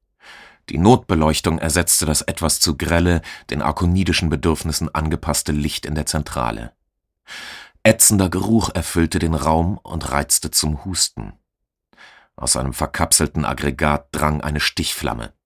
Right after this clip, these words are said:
Sie wurde von Schaum des über schmale Düsen gesteuerten Löschsystems erstickt. Wo blieben Ras und Taco? Waren sie vom Sprung zu erschöpft, um in die Good Hope zurückzukehren?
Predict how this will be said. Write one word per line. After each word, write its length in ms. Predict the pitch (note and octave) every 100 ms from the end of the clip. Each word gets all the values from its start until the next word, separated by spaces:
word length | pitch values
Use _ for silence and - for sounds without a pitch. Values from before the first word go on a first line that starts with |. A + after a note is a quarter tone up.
| _ _ _ _ - - - - -
Sie 160 | - D2
wurde 160 | G2
von 180 | G2 G2
Schaum 460 | - G2+ E2+ F#2 F2+
des 240 | E2+ -
über 260 | - D#2+ D2
schmale 400 | - D#2 D#2 D2
Düsen 320 | D#2+ D#2 E2
gesteuerten 640 | D2+ - D#2+ D2+ - D#2+
Löschsystems 800 | D#2 D#2+ - - D2 - C#2+ D2
erstickt. 600 | - - - - - - _ _ _ _ _ _ _ - - - _ _ -
Wo 280 | C2+ F2+ B2+
blieben 380 | F#2+ F#2+ G#2
Ras 360 | G#2 D#2 D#2 -
und 200 | F2+ F2
Taco? 560 | - - - D2 G1+ - _ _ _ - - - -
Waren 220 | F2+ G2
sie 100 | F2
vom 180 | F2 F#2
Sprung 340 | - G2+ G2
zu 200 | - A2+
erschöpft, 580 | G2+ - - C3 - -
um 120 | E2+
in 80 | D#2+
die 120 | D#2+
Good 260 | D#2 F#2+ -
Hope 240 | F2+ F2
zurückzukehren? 880 | - E2+ E2 - F#2+ - G2+ G3 A2+